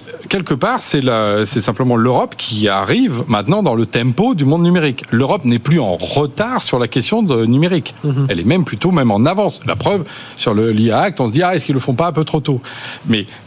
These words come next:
Speaker 1: euh, il faut justement plutôt se réjouir, euh, d'être dans le temps présent plutôt que dans le temps passé, de pas légiférer sur les questions des années deux mille.
Speaker 2: Oui, oui.
Speaker 1: Hein ?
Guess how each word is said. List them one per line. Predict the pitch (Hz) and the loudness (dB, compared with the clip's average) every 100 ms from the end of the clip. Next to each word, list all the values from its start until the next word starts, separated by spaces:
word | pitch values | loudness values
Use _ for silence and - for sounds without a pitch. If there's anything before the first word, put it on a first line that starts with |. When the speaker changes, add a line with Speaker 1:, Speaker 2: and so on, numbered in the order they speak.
| - | -6
Speaker 1:
euh, | - - - | -4 -2 -2
il | |
faut | - 165 | 0 2
justement | 139 156 160 | 2 2 0
plutôt | 127 170 147 | 0 -2 0
se | 143 | 0
réjouir, | 104 113 135 226 285 131 107 | 2 2 2 2 2 2 0
euh, | 110 107 107 120 | -2 0 0 0
d'être | 127 117 135 | 0 -2 -2
dans | 123 | 0
le | 120 | 0
temps | 117 170 | 0 -2
présent | 131 - 156 262 | 0 0 0 0
plutôt | 185 147 | 0 0
que | |
dans | 131 120 | 0 0
le | |
temps | 135 | -2
passé, | 127 202 254 202 - - | -2 -2 0 0 -2 -4
de | 120 | -2
pas | 143 | 0
légiférer | 131 151 131 143 160 196 240 | 0 0 0 0 0 0 0
sur | 143 | 0
les | 123 | 0
questions | 135 - 190 | 0 0 0
des | 123 | 2
années | 123 120 | 2 0
deux | 180 | 2
mille. | 226 143 95 | 2 0 0
Speaker 2:
Oui, | 151 | 0
oui. | 139 - - | 0 -2 -8
Speaker 1:
Hein ? | 135 160 | -2 -2